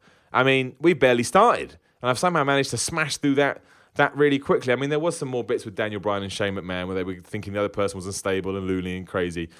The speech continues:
and, and, and all that kind of stuff. And it helped, you know, it helped the story and all of that. Um,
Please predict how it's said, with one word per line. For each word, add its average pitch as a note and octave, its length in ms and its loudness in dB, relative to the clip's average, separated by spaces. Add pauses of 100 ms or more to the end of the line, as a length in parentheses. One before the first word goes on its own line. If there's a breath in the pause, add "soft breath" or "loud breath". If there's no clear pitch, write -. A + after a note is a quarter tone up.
(260 loud breath)
and, G2+ 220 -2
and, G#2+ 120 0
and G#2+ 160 0
all G#2+ 60 4
that A2 220 4
kind G2 180 -4
of F2 80 -8
stuff. A2+ 140 -2
And F#3+ 80 -4
it F#3+ 60 -4
helped, D#3+ 220 0
you F3+ 60 -12
know, D#3 100 -8
it C3+ 140 -6
helped C#3+ 200 -4
the C3+ 60 -10
story A2 540 -4 (1120 soft breath)
and A2 120 -2
all G#2+ 160 2
of F2+ 80 -6
that. F#2+ 280 -2 (320 soft breath)
Um, A#2+ 440 6